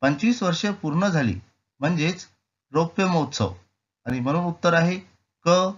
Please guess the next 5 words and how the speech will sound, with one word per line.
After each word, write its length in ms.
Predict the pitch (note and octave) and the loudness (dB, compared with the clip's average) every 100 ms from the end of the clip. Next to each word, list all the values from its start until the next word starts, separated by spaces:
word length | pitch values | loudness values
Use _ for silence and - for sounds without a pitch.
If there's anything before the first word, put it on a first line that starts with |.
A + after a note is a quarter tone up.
| - _ B2+ | -12 _ -4
रौप्य 360 | C#3+ C#3+ - | -4 -2 -4
महोत्सव. 500 | G3 E3 C3+ - G2+ E2+ _ _ _ _ _ _ _ _ _ _ _ _ _ _ _ - | -2 0 -2 -4 -6 -6 _ _ _ _ _ _ _ _ _ _ _ _ _ _ _ 4
कापूस 540 | D3 D#3+ A3 D3 - - _ _ _ | 4 4 0 -4 -6 -16 _ _ _
या 160 | C#3 G3 | 2 2
पिकासाठी 840 | G#3 C#3 F#3+ A3+ A3+ F3+ D3 F#2 | 2 0 4 4 2 0 -2 -4